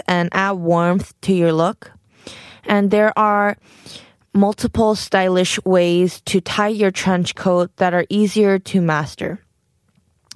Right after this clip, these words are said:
And tie it in a bow just like you would tie your shoes for a delicate feminine finish. And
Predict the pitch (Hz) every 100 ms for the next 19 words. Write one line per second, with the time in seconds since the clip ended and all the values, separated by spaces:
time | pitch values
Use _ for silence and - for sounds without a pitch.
0 | - - - - - - 214 208 208 -
1 | - - - 320 339 349 262 233 190 196
2 | 185 185 190 202 196 - 190 180 - 180
3 | 165 156 - 170 170 165 160 - 208 190
4 | 190 190 - - - - - 180 165 160
5 | - 180 180 180 196 - - 175 170 175
6 | 170 175 - 160 165 247 - - _ -
7 | - - - - 226 233 233